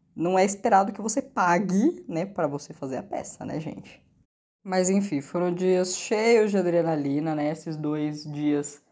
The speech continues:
antes do meu volto, volta às <laughs> aulas. Mas aprendi muito, aprendi muito.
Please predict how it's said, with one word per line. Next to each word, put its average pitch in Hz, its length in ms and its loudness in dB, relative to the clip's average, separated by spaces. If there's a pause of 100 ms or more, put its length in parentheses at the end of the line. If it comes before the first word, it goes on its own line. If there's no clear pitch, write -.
(440)
antes 160 760 0
do 151 240 -4
meu 160 220 2
volto, 131 640 -2
volta 143 460 0
às 160 160 2
<laughs> - 20 4
aulas. 175 720 2 (1120)
Mas 330 220 4
aprendi 339 420 4
muito, 151 460 0
aprendi 165 420 -6
muito. 165 800 -2